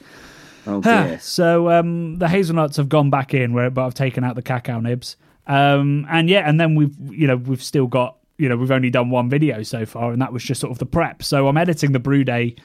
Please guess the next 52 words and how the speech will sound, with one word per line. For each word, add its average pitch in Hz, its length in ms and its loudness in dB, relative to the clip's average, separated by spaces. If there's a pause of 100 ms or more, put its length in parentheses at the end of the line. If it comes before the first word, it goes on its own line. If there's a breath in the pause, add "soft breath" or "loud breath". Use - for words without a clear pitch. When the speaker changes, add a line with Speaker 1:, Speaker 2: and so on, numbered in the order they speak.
(200 soft breath)
Speaker 2:
at 135 140 -2
the 131 80 -4
moment. 127 640 -2
Um, 127 280 2
it 175 100 -2
is 226 120 0
quite 214 240 2
exciting, 147 460 0
to 123 80 -10
be 117 120 -6
fair. 110 220 -4
I 110 60 -4
think 196 180 -4
the 156 60 -2
content's 127 440 -2
gonna 120 180 -4
be 120 100 -4
a 120 80 -2
lot 113 140 -4
of 113 80 -6
fun. 107 300 -8 (580 soft breath)
Um, 120 540 -2 (480)
but 139 300 0
yeah, 135 240 0
I'm 151 160 2
not 135 220 2
brewing 127 320 2
any 123 200 0
pastry 120 340 -4
stouts 120 320 -6
ever 113 200 -4
again. 113 260 -4
I'm 120 140 0
gonna 120 200 0
let 120 180 -2
the 123 80 -12
pros 117 300 -2
do 117 180 -4
it. 113 200 -10
<laughs> - 60 -20 (580)
Speaker 1:
We'll 131 120 4
leave 139 200 4
it 120 160 -2
to 113 140 0
Henoch 110 440 -6 (220)
and - 200 0
Speaker 2:
Yeah. 135 140 2
Speaker 1:
the, 95 340 -2
the, 98 320 -2
the 104 140 -6
pastry 104 380 -4
wizards, 90 640 -6